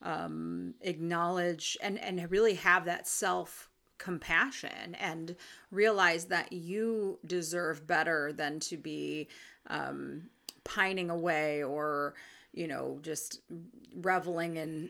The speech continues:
in sorrow over a situation or a person or something like that, you know, that you deserve better, you know, and you love yourself enough to, to set a boundary and to take yourself away from, from toxic or, you know, situations that are not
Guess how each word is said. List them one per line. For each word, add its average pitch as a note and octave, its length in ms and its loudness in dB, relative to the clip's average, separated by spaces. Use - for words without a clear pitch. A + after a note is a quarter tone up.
in D#3 160 -4
sorrow F3+ 680 6
over D#3 420 -2
a D#3 80 -4
situation D#3 720 -2
or D3 120 -4
a C3+ 60 -8
person E3 680 0
or D3 200 -4
something E3 320 -4
like D3 180 -4
that, E3+ 260 2
you D3+ 120 -4
know, C3+ 180 -4
that D#3 240 -4
you G3+ 180 -2
deserve D3+ 460 -4
better, C#3+ 480 -2
you F3 160 -4
know, C#3+ 140 -4
and D3+ 120 -4
you D3+ 100 -6
love D#3 200 -2
yourself F3+ 520 -2
enough D3+ 380 -4
to, D3 500 -4
to - 140 -4
set D#3 260 4
a D#3 60 2
boundary C#3 600 -2
and C#3 200 -6
to C#3 280 -6
take D#3 280 -4
yourself C#3+ 360 -4
away C3+ 320 -2
from, C#3 460 -2
from D3 240 -4
toxic C#3+ 640 -4
or, F3 480 -6
you D#3 120 -6
know, G2 240 -10
situations C#3+ 640 -6
that - 140 -6
are A#2 80 -2
not A2 200 0